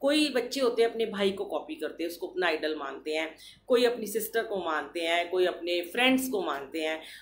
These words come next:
तो ऐसे ही मैं अपना idol गुरु जी को मानती हूँ। तो हम वो कोशिश करते हैं कि हमारे गुरु जी ने जो हमें सिखाया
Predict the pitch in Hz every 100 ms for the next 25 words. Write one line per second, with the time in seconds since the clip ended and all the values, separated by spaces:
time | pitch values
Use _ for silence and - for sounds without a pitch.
0 | - 196 - 202 202 262 262 233 220 220
1 | 202 196 175 190 269 - - 208 214 190
2 | 180 165 147 131 131 143 143 - - -
3 | _ 302 339 - - - 262 294 294 320
4 | 277 262 277 254 - 202 - 208 285 277
5 | 285 - 214 220 294 208 233 240 262 269
6 | 233 233 220 190 180 185 180 165 139 139